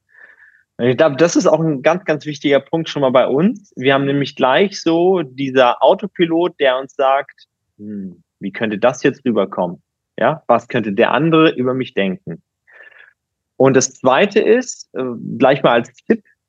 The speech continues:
für, äh, Menschen, die sagen, „Ja, ich würd auch gern mehr Lebensfreude haben, ich will nicht immer den Autopiloten, ich will mich auch mal inspirieren lassen.“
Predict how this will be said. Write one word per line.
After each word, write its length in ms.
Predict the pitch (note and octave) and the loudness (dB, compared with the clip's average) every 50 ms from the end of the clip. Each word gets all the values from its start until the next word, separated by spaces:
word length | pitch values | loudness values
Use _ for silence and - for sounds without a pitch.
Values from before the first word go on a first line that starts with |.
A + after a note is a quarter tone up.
| _ _ _ _ _ _ _ _ _ _ _ _ - - - - - - | _ _ _ _ _ _ _ _ _ _ _ _ -20 -20 -20 -20 -10 -4
für, 640 | D3 C#3 C3+ C3+ C3+ C3 C3 C3 C3+ C3+ C3 - - - | -2 0 2 2 4 4 2 2 2 0 -2 -2 -4 -2
äh, 160 | C3+ B2+ B2 | -2 -2 -2
Menschen, 480 | C3 C3 C3 C3+ C3+ - - C3+ B2 | -2 -4 -6 -6 -8 -8 -8 -8 -6
die 240 | A#2 B2+ B2+ B2 B2 | -4 -2 0 0 2
sagen, 320 | A#2 B2 A#2 A#2 A#2 A#2 G#2+ | 4 4 4 4 2 2 2
„Ja, 340 | G2+ G2+ G#2+ B2+ C3+ - - _ _ _ _ | 2 4 4 4 2 0 -4 _ _ _ _
ich 240 | - - G#2 - _ _ _ _ | -14 -14 -14 -14 _ _ _ _
würd 160 | - A2 F#2+ | -8 -6 -4
auch 200 | - - - - | -2 -2 -4 0
gern 200 | - B2+ A2 G#2 | 0 2 2 2
mehr 160 | G2 F#2+ F2+ F2 | 2 0 0 -2
Lebensfreude 540 | F2+ F2+ F2+ F#2 - - - F2+ F2+ F#2 | -2 -4 -4 -6 -8 -4 0 0 2 2
haben, 280 | - - F2+ - - - | 0 -2 -4 -8 -8 -10
ich 120 | A2+ G2 | -10 -6
will 160 | G2 G2 G2 G2 | -2 -2 -2 -2
nicht 180 | A2+ - - | -2 -4 -6
immer 180 | - G#2 G2+ F#2+ | -4 -2 -2 0
den 240 | F#2+ F#2+ F#2+ F2+ - | 0 -2 -2 -2 -2
Autopiloten, 840 | - G2+ - G2+ - - G2 F2 F2+ F2+ F#2 F#2 _ B2 C3+ - E2 | -2 -2 -4 -6 -8 -8 -8 -6 -6 -8 -10 -10 _ -8 -8 -8 -8
ich 160 | - - - - | -10 -14 -6 -2
will 100 | A2 G#2+ | 0 0
mich 160 | G#2 G2+ - | 0 0 -2
auch 160 | - - - - | -4 -4 0 0
mal 140 | E3 - | 0 0
inspirieren 500 | - G#2 - - _ _ F#2 F2 E2+ F2 | -2 -4 -10 -14 _ _ -8 -8 -6 -4
lassen.“ 460 | F2 F2 F2 F2+ - - B2+ F3 G3+ | -2 -2 -2 -4 -4 -8 -10 -10 -10